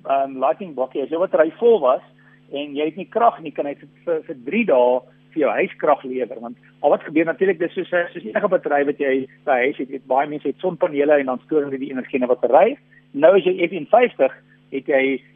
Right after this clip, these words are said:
energie in jou battery en dan al wat jy nodig het, is jy het nodig om daai, ehm, gelykstroom, wisselstroom te maak en dan kan jy krag gee vir jou huis. Of as jy dit paar same gebruik, tot in die tien dae se krag kan jy uit jou F een vyftig kry. So, ehm, ek wonder of dit ook nie dalk gaan gebeur met ons oor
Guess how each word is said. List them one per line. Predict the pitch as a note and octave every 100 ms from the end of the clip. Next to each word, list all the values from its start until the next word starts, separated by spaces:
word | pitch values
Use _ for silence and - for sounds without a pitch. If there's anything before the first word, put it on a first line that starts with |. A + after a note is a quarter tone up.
| -
energie | D3+ D3 - F3
in |
jou | D#3+
battery | C#3+ C#3 E3+ F3 C3+ D3
en | C3+
dan | C3+ C#3
al | D#3
wat | F3+
jy | E3
nodig | C3+ C#3
het, | C#3+
is | B2+
jy | B2 B2
het | B2+
nodig | B2+ C3+
om | - C#3 C3
daai, | A#2 A#2 A#2+ - _ _ -
ehm, | A2+ A2+ A#2 A2+ _ -
gelykstroom, | C#3 D#3 - E3 D3+
wisselstroom | B2+ F3+ A3+ G3+ G3
te | F#3+
maak | D3 D3+ D#3
en |
dan | D3 D3
kan | D3+
jy | D3
krag | - E3
gee | E3+
vir | D#3
jou | B2+
huis. | A2+ F3+ - _ _ -
Of | A#3 B3
as | A3
jy | G3
dit | F3 - -
paar | E3 E3+
same | A3+ A#3
gebruik, | A3+ D#3+ D#3+ D3
tot | F#3+
in | F#3
die | D#3 _
tien | C4+ A#3+
dae | E3 C3 -
se | D#3
krag | C#3+ B2+ A2 - _ _ _
kan | - D3
jy | C3 C3+
uit | - C#3
jou | C#3 C3 D3
F | -
een | D3
vyftig | - C3 - -
kry. | - - -
So, | D3
ehm, | C#3 - - - - C3+ E3+
ek | D3+
wonder | A3 C4
of |
dit | F3+ G3+
ook | B3+
nie | C4
dalk | F#3+ F#3+
gaan | G#3 -
gebeur | E3+ F#3+
met | F#3
ons | F#3+ A#3+ G3+
oor | E3+ C3+